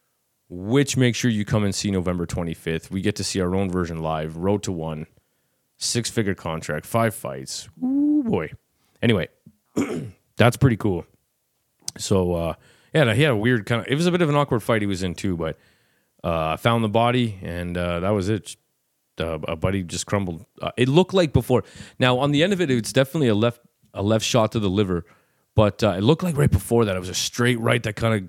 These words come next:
a-, almost hit him weirdly in the body, glanced off, and I wonder if that kinda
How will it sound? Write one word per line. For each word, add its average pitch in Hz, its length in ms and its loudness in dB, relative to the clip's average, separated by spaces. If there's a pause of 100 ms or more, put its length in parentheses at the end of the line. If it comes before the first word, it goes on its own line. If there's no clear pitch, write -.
(200)
a-, - 40 -10
almost 110 480 0
hit 120 100 4
him 110 100 2
weirdly 117 280 4
in 104 80 2
the 98 60 0
body, 98 280 2
glanced 98 420 -2
off, 95 260 0
and 95 60 -4
I 92 40 -2
wonder 101 160 0
if 92 80 -4
that 98 200 -2
kinda 95 220 -6